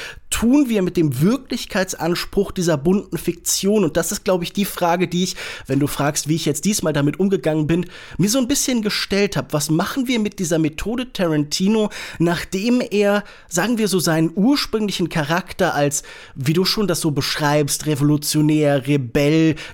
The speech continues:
Gegenfigur verloren hat und gleichzeitig Teil des Systems Hollywoods geworden ist, aber auch irgendwie eine sui generis Figur irgendwie bleibt? Was tun wir dann mit diesem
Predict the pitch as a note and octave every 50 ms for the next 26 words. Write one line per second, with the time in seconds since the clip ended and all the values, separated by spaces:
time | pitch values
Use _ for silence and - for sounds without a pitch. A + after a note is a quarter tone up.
0 | - C#3 C3+ E3+ F#3+ A#3 G#3 A3 G#3 G3 - - - F3+ D3 C#3+ E3 E3+ E3+ E3+
1 | - - D3+ D3 D3 E3+ G#3 G#3+ - A3+ F#3 F#3 F#3+ F#3+ - - - F#3+ F3+ -
2 | - - - - - - - D#3 D#3 C#3+ D3+ G3+ A#3+ B3 - - - - G#3+ G3
3 | F#3+ F#3+ F#3 - - - - - - B2 A#2 C3+ D3+ F#3 G#3 A3 G#3+ - - G#3
4 | - - G#3+ G#3+ G3+ F3+ E3 F#3+ F#3+ G3 F#3 G3 F#3 - - - F3+ E3+ F3+ F3
5 | F#3 G3 E3+ - G3 G3 - - - - - - - - E3+ G#3 F#3 G3 - E3
6 | - - - F#3 F3+ F3+ F#3 D#3 F3+ F3 - D3+ D3+ D#3 D#3+ D#3+ D#3+ D#3 D3+ D3+
7 | - - - - - - - G3+ G3+ G3 F#3 D3 F3 F3 F#3 F3+ D3 D#3+ E3 E3
8 | - - - F#3 D#3 C#3 D#3 D#3+ E3 D#3+ - D#3+ D3 D3 D3 C#3 B2+ D3 C#3+ B2
9 | - - C#3 C#3 C#3+ C#3+ C3+ B2+ - - D#3 E3 - - - - A#3+ A3+ F3+ E3
10 | D3+ - C#3+ D3+ F#3 F#3+ F#3 E3 D#3+ - F3 F3 D3+ D#3 D#3 D3